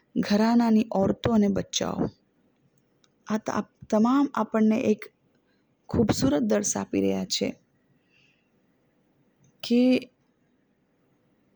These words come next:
જે પણ તમારી આસપાસ છે, ઇન્સાનો છે, અલ્લાહની મખલૂક જે ઇન્સાનિયત ખાસ કરીને જે છે અને એમાં પણ જો મોમીન હોય તો તેઓની મદદ કરતા રહો,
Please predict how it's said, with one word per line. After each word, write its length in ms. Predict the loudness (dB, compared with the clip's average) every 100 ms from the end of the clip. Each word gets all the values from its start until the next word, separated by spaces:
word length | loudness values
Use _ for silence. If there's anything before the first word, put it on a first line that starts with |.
| _ -10
જે 240 | -2 0 0
પણ 240 | 2 0
તમારી 380 | 2 0 0 -2
આસપાસ 540 | -4 -4 -4 -2 -2 -2 -2
છે, 200 | -4 -6 -10 _ _ _ _ _ _ _ 0
ઇન્સાનો 540 | 0 2 0 0 0 0
છે, 240 | -2 -4 -6 _ _ _ _ _ _ _ _ -2
અલ્લાહની 460 | 2 2 4 4 2
મખલૂક 420 | 0 0 0 0
જે 120 | 0 0
ઇન્સાનિયત 640 | 0 0 0 0 2 0 -4
ખાસ 280 | -6 -4 -4
કરીને 380 | -2 0 2 0
જે 160 | -2 -4
છે 180 | -4 -4 -6 -10 -20 -20 -2
અને 180 | 2 4
એમાં 240 | 4 2
પણ 220 | 0 2 2
જો 100 | 4
મોમીન 460 | 2 4 6 6
હોય 300 | 4 2 -2 -8 _ _ _ _ _
તો 60 | -2 0
તેઓની 460 | 2 2 4 2
મદદ 360 | 0 -2 -2 -4
કરતા 400 | -6 -10 -8 -10
રહો, 260 | -10 -12